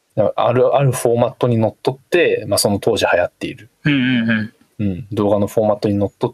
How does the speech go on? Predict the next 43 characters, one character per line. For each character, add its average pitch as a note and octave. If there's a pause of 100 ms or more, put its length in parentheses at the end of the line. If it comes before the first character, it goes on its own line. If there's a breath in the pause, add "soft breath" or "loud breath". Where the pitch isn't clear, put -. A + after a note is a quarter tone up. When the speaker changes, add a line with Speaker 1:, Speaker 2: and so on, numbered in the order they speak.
(140)
Speaker 1:
て、 F3
や A2+
っ -
ぱ -
り F#2+
や F2+
っ - (120)
て F2+
い E2+
く -
と、 A2 (180)
ま G2
あ、 - (460)
伸 F#2+
び G2
は -
す -
る。 - (720 soft breath)
Speaker 2:
な G#2+
る G2+
ほ G#2
ど。 G2
え、 D3+
Speaker 1:
っ E3
て -
い D#3+
う -
の C#3+
は、 F#2
う G#2
ん、 G2+
古 B2+
今 G#2
東 F#2+
西 F2+
変 F2+
わ F2
ら F2+
な F2
い D#2
の D#2
か -
な。 F#2